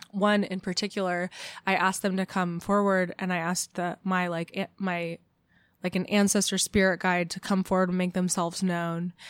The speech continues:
And I just meditated and I wait, and I waited and I waited. And then, and then a name came in my consciousness. And people often think, like,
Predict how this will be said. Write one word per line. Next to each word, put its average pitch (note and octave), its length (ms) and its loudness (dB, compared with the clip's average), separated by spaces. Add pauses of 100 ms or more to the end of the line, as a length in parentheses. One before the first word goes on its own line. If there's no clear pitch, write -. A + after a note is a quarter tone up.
(180)
And G3 100 2
I F#3+ 80 4
just G#3 220 0
meditated F3+ 600 0
and F3 140 -2
I E3+ 100 -2
wait, E3 300 -4 (320)
and F#3 100 -2
I F3 80 0
waited E3+ 380 -2
and F3+ 100 -4
I E3+ 80 -4
waited. E3+ 400 -4 (720)
And F#3+ 180 2
then, F#3+ 320 2 (160)
and F#3 200 -2
then F#3 120 0
a F#3+ 80 0
name A#3 380 8
came F3 260 -2
in E3 140 -2
my D#3+ 300 -4 (280)
consciousness. - 840 -6 (340)
And F#3+ 540 2 (440)
people G#3+ 580 2 (360)
often G#3 400 2
think, G3+ 360 0 (140)
like, F#3+ 320 -2